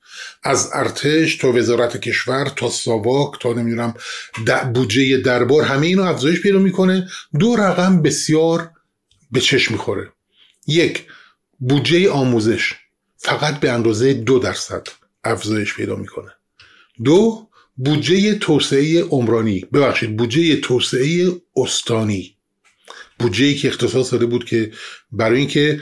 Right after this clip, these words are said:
تفاوت تضاد درآمد استان و مرکز و، ام، حاشیه کاهش پیدا کنه، صفر درصد. به دستور شاه گفته بودن هیچ بودجه‌ای رو برای شهرستان‌ها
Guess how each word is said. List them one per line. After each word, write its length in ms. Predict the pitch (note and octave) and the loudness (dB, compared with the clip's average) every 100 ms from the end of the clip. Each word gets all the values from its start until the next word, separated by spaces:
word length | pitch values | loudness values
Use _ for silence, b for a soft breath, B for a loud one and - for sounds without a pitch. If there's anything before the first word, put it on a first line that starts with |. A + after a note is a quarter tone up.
| B - | B -6
تفاوت 580 | B2 A2+ B2 B2 C#3+ D3+ | -4 -2 2 2 2 0
تضاد 460 | - A#2 A2 C3+ | 0 0 2 2
درآمد 520 | C#3+ B2 A#2 A#2 A#2+ | 2 2 2 2 2
استان 520 | B2 B2 - - A#2+ A2+ | 2 2 -2 -2 -2 0
و 180 | A#2 | 0
مرکز 640 | A#2 C3 C3 B2 - B2+ G#2+ | -2 -2 -2 -2 -2 -2 0
و، 240 | A#2+ A#2+ - B B B | 0 0 -4 B B B
ام، 640 | B2+ A#2+ A#2 A#2 A#2 A#2+ | -4 -2 0 0 -2 -2
حاشیه 920 | A#2+ A#2+ A#2 A#2+ A#2 - C#3 D3+ D#3 - - | -4 -2 -2 0 0 0 0 0 0 -4 -10
کاهش 320 | - A#2+ C3 | -2 0 2
پیدا 200 | C3 A2+ | 2 0
کنه، 420 | G#2+ A#2+ D#3+ F3+ B B B B B | 0 0 0 -2 B B B B B
صفر 600 | - - G3+ G3+ - C3+ | -4 0 4 4 4 0
درصد. 560 | A2+ A2+ - A2 F2+ - - | 0 0 0 -2 -4 -6 -2
به 100 | C3+ | 2
دستور 460 | C3+ A#2+ - D3 C3 | 2 0 0 2 2
شاه 260 | - E3+ | 2 0
گفته 240 | D#3+ - E3+ | 0 0 2
بودن 220 | F3+ E3 | 2 0
هیچ 380 | D3+ A3 G3+ D3 | 0 0 0 -2
بودجه‌ای 640 | C3+ C#3+ C#3+ A2 E3 F3+ | -2 -2 -2 -2 0 2
رو 140 | F3 D3 | 2 2
برای 320 | C#3 C#3+ D#3 | 4 4 2
شهرستان‌ها 1040 | - B2+ A#2 A#2 B2+ A#2+ G#2+ C#3+ D#3+ E3+ | 0 0 0 -2 -2 -6 -4 -2 0 -2